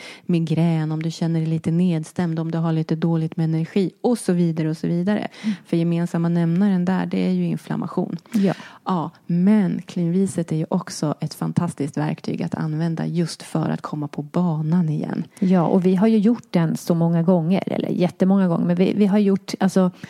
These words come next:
Speaker 2: från början, du vet, början till slut, eh,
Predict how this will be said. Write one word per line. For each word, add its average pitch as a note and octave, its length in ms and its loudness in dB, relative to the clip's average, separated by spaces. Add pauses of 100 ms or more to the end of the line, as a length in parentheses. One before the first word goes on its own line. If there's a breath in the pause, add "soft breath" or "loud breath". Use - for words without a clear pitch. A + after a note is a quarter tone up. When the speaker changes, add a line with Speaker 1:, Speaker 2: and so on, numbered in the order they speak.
(280 loud breath)
Speaker 2:
från G3+ 400 4
början, G#3 760 4
du F#3 80 0
vet, E3+ 260 0
början F#3 400 4
till F#3 120 2
slut, F#3 580 0
eh, - 220 -2